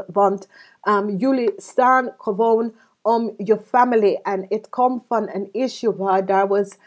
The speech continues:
ehm, iets kwijt geraakt is. Het kan dat, ehm, een van je kind is kwijt geraakt en je probeert de rest van je family om te beschermen.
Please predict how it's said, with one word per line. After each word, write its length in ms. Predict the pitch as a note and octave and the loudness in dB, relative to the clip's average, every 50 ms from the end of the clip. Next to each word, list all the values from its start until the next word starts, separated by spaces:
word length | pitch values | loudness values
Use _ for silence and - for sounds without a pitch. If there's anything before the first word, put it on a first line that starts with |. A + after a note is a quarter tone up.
| - - - - - | -20 -20 -20 -10 0
ehm, 300 | - G#3+ G#3+ G#3 G3+ F3+ F3 | 4 6 6 6 4 2 0
iets 300 | - A#3+ C4 - - - | -2 -2 -2 -2 -4 -8
kwijt 340 | - - A#3 G#3 A3+ A3+ - - | 0 4 4 4 4 2 -2 -2
geraakt 580 | - A3 G3+ G3 F#3 F3 E3+ D#3+ F3 - - | 0 0 2 4 4 4 2 2 -2 -6 -6
is. 340 | - F#3+ F#3+ F#3 - - - _ | -6 -6 -6 -6 -12 -20 -18 _
Het 240 | - F3+ G3+ G3 - | -4 -4 -4 -4 -2
kan 280 | - C4+ C4+ C#4 C4+ | -2 0 0 0 2
dat, 320 | A3+ G#3+ G3+ G3+ G3+ - _ - - - _ _ | 2 4 2 2 0 -4 _ -20 -20 -20 _ _
ehm, 220 | - - A3 G#3+ G#3+ F#3 | 0 2 4 4 4 2
een 240 | F#3+ A#3 B3 A3+ | 0 0 0 0
van 140 | - A#3+ A3+ | 0 -2 -2
je 80 | A3 G#3 | -2 -2
kind 320 | - - A#3+ G#3+ F#3+ F#3+ | -4 -4 -4 -4 -2 -6
is 140 | G3 F#3+ - | -6 -8 -6
kwijt 280 | - - G3+ G#3 G#3 G#3 | -2 0 0 0 0 -2
geraakt 380 | - A3 G3+ G3 F#3+ G#3 G3+ - | -4 -2 0 2 2 0 0 -2
en 100 | G3 G#3 | -2 -2
je 200 | G3 F#3 F#3 - - | -2 -2 -4 -6 0
probeert 320 | - G#3+ G3+ A3 A3 G#3 | 2 2 4 4 2 2
de 80 | G3+ G3 | 2 0
rest 260 | F3+ F#3 - G#3+ - | 0 0 -4 -4 -4
van 140 | - G3 G3 | -2 0 0
je 100 | F#3+ F#3+ | 0 0
family 360 | G3 A3+ G#3 G3+ F#3+ F#3+ F#3 | 0 0 0 2 4 2 2
om 220 | - F#3+ F#3+ F#3 | 2 -2 -8 -8
te 80 | F#3 F#3+ | -8 -8
beschermen. 640 | E3 F#3 F3+ - - - A#3 A3+ A3 G3+ F3 E3 - | -8 -8 -8 -8 -8 -4 0 0 2 2 0 -2 -6